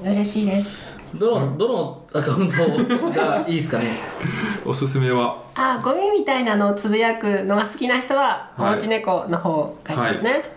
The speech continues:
Speaker 3: そうですね。で、もうちょっと。
Speaker 1: それで、ちゃんとビューについて語りたいときは、ラバロッタプラスの方。
Speaker 3: はい。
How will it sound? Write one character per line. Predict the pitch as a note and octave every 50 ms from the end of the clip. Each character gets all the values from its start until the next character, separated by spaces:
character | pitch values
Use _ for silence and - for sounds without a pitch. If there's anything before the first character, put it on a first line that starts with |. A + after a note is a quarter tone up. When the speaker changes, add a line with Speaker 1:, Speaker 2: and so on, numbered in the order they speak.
| - - - - - - -
Speaker 3:
そ | - - B2 G2+
う |
で | F2+ -
す | - -
ね。 | B2 D3 F3+ G#3+ A#3 - - - - - - - - - - - - - -
で、 | - E3+ F3 F3 D3 - - -
も | - D#3+ E3+
う | F3
ち | -
ょ | F#3
っ | F3+
と。 | A3+
Speaker 1:
そ | A3+
れ | -
で、 | - F#3+ F#3+ - F#3+ - -
ち | - B3+
ゃ | B3+ B3
ん | A#3+ A#3+
と | C4 C4+ B3+
ビ | C4 B3+ B3+ C4
ュ | C4 C4 C4 B3+ B3+
ー | B3
に | B3 B3 B3
つ | A#3+ C#4+
い | B3+ B3 B3
て | - F#3 F#3 -
語 | G3 G3 G3 G3
り | G3 G3+ G3+
た | G3+ G3+ G3+ G3+
い | G3 G3+ G3+ G3 - - - - - - -
と | - G#3 G3+
き | - G3+ G3+
は、 | A3 A#3+ - - - - - - - - - - - _ - - - - -
ラ | - G#3+ G3+
バ | G#3+ G#3+
ロ | G#3+
ッ | G#3 G#3
タ | G#3 G#3
プ | G#3+ G3+
ラ | G3 G3+
ス | - - F3+ - - - -
の | F3+ E3
方。 | E3+ F3 F3 D#3+ C#3 - - - - - -
Speaker 3:
は | - - C3 A#2+ G#2+
い。 | G2